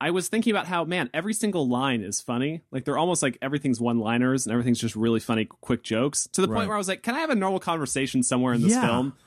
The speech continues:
Speaker 1: You know?
Speaker 2: exactly.
Speaker 1: But
Speaker 2: The
Speaker 1: at the same time, like, you know what? It is a lot of fun, though. Like, it's just funny and just enjoyable continuously. So who am I to say?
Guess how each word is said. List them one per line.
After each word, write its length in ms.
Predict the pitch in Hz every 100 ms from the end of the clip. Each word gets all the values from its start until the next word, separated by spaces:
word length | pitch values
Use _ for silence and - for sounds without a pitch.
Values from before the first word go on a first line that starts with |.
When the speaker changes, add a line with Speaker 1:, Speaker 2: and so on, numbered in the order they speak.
| -
Speaker 1:
You 100 | 160
know? 120 | 180 185
Speaker 2:
exactly. 640 | 139 147 147 113 95 92
Speaker 1:
But 160 | 120 196
Speaker 2:
The 140 | 165
Speaker 1:
at 80 | 196
the 80 | 220
same 220 | 277 285
time, 180 | 277 302
like, 160 | 254 247
you 60 |
know 100 | 285
what? 160 | 302 262
It 80 | 240
is 180 | 254
a 80 | -
lot 160 | 180 196
of 80 | -
fun, 280 | 202 156
though. 140 | 113 110
Like, 140 | 117
it's 120 | 147
just 180 | - -
funny 280 | - 143 127
and 200 | 113 104
just 180 | - 113
enjoyable 480 | 110 117 117 110 98
continuously. 720 | 104 - 139 110 98 104 85
So 300 | - 107 104
who 160 | - 131
am 80 |
I 140 | 110 101
to 100 | 92
say? 360 | - 82 76